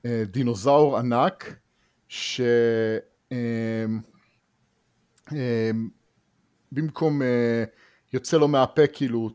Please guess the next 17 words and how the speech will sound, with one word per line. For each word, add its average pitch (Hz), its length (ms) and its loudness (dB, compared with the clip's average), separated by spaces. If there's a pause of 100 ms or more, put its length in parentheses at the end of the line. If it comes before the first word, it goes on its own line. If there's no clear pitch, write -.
טאקו, 202 560 6 (840)
ו-, 120 520 2 (760)
אה, 117 240 -2
יש, 135 380 0
אה, 147 60 2
כאילו, 127 720 2
ש-, - 340 -6
בן 131 260 -2 (400)
אדם 151 160 8
יושב 147 200 -2
למטה 147 280 0
על 131 60 -4
שירותים, 202 520 -4
והטאקו, - 400 -2
כאילו, 131 200 -6
נופל 120 260 -2
עליו. 104 240 -4